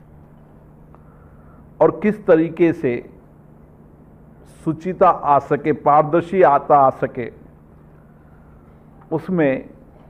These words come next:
public account committee, चाहे केंद्र की हो, चाहे राज्य की हो, उसने भूमिका निभाते हुए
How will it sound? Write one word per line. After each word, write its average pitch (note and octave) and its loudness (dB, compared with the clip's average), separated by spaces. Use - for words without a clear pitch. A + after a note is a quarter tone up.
public F3+ 0
account D3 -2
committee, D3+ -2
चाहे C#3 2
केंद्र C#3+ -4
की D#3 -6
हो, D#3 2
चाहे C3+ 0
राज्य C3+ -2
की D#3 -4
हो, D#3 0
उसने F#3+ -6
भूमिका F#3 0
निभाते D3 2
हुए C3 -2